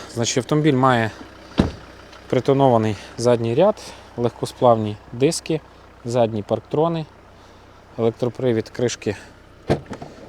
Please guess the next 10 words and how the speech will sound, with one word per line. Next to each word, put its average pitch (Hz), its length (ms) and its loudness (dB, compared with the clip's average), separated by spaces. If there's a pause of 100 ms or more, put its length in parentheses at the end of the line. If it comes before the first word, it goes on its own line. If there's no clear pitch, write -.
(520)
багажника. 143 640 0 (1900)
Отакий 110 360 -8
капучино 110 560 -4
колір, 160 360 2
дуже 120 260 0
гарний 123 420 6 (640)
виглядає, 127 440 -4
топово, 147 400 -2
є 113 240 -2 (920)
шторочка 165 640 -4